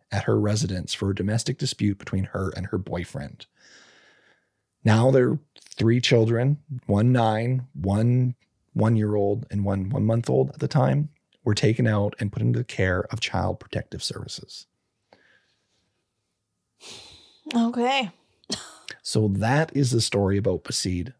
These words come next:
Speaker 1: McLean and his son.
Speaker 2: Huh. So, and, so the boyfriend, okay, I'm just, this, she had the other two kids with someone else or something, right?
Speaker 1: Uh, yes.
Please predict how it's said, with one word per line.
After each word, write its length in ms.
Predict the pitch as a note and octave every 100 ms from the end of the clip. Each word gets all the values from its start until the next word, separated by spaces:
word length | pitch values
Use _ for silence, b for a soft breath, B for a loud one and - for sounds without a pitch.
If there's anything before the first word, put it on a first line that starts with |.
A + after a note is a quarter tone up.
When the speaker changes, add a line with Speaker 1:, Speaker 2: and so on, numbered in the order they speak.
| _
Speaker 1:
McLean 580 | G#2 F#2+ F#2+ F2 F2 - -
and 360 | F#2+ G2 F#2+ - - _ _ _ _ _
his 160 | - G2+
son. 280 | - - F#2 _ _ _ _ _ _ _
Speaker 2:
Huh. 480 | - - C4 A3 E3+ - b b _ _ B B B B
So, 220 | - C#4
and, 180 | C4 C4+ -
so 200 | B3+ C#4+
the 100 | B3
boyfriend, 720 | A3+ A#3+ C4+ D4+ D#4+ D#4 D4+ - -
okay, 240 | - E2+ - _ _ _ _ -
I'm 240 | A#3+ B3+
just, 300 | C4 - -
this, 300 | G3 A#3 A3 _ _ _ -
she 200 | - C4+
had 200 | B3 G#3+
the 160 | A3+
other 220 | G#3+ A3 A3
two 200 | - A3+
kids 260 | G#3+ G3+
with 100 | G3+
someone 300 | - F#3+ F3+
else 320 | D#3+ B2+ -
or 60 | B2+
something, 380 | - - - F2+
right? 320 | D3 A3 - - B B B B B B B -
Speaker 1:
Uh, 240 | A#2 A#2+ A#2 -
yes. 540 | C#3 A#2 - - -